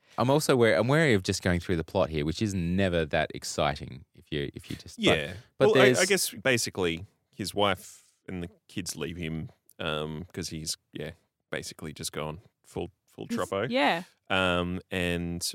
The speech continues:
Speaker 2: but he's had interactions with, uh, oh, well, 'cause he nearly runs over Barry.
Speaker 3: Yeah,
Speaker 2: Um,
Speaker 3: with Gillian
Speaker 2: with,
Speaker 3: and Barry.
Speaker 2: with, with Gillian.
Speaker 3: Yeah.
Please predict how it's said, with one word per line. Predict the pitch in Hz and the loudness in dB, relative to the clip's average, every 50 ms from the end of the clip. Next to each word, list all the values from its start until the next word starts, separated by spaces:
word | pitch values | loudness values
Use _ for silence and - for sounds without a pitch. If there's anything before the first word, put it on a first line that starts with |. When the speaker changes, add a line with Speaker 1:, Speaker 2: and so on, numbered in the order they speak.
| - _ | -6 _
Speaker 2:
but | - 101 - | -4 -4 -4
he's | 107 110 101 - | -4 -4 -4 -4
had | - - 123 113 107 104 95 - - - | -2 0 2 2 2 2 0 -2 -8 -6
interactions | - 101 95 - - 87 87 87 - - - - 98 90 85 85 - | -6 -4 -4 -4 -2 0 0 0 0 -2 -4 -4 -4 -4 -6 -6 -8
with, | 95 87 85 92 92 92 90 87 85 - - - - - _ | -8 -6 -2 -2 0 0 0 -2 -4 -10 -16 -20 -20 -16 _
uh, | - 78 87 80 78 78 78 78 78 80 82 80 - _ _ _ _ _ _ _ _ | -6 -4 -2 -2 -2 -2 -2 -4 -4 -4 -6 -8 -12 _ _ _ _ _ _ _ _
oh, | 101 90 71 | -2 -2 0
well, | 90 90 80 73 | 2 0 0 0
'cause | - - - 90 | -2 -8 -10 -8
he | 85 80 | -8 -6
nearly | 80 85 82 80 80 | -6 -4 -4 -4 -4
runs | 80 82 82 80 80 | -4 -4 -4 -4 -4
over | 85 82 80 85 80 | -4 -4 -4 -4 -2
Barry. | - 90 90 85 82 78 85 - - - | 0 0 0 2 0 -2 -6 -8 -8 -6
Speaker 3:
Yeah, | - 214 190 170 - | -2 0 0 0 0
Speaker 2:
Um, | - 92 - 165 160 160 | 0 0 0 0 -2 -2
Speaker 3:
with | 175 180 - | -6 -6 -4
Gillian | - 170 165 165 185 165 | -4 -2 -2 -2 -2 -2
Speaker 2:
with, | 165 | -2
Speaker 3:
and | 165 156 | -4 -4
Barry. | 160 160 160 151 151 151 | -4 -6 -4 -4 -6 -8
Speaker 2:
with, | 165 160 | -8 -6
with | 95 92 82 - | -6 -8 -6 -2
Gillian. | - 101 101 92 85 80 82 | 0 0 2 2 0 0 -2
Speaker 3:
Yeah. | 87 | -4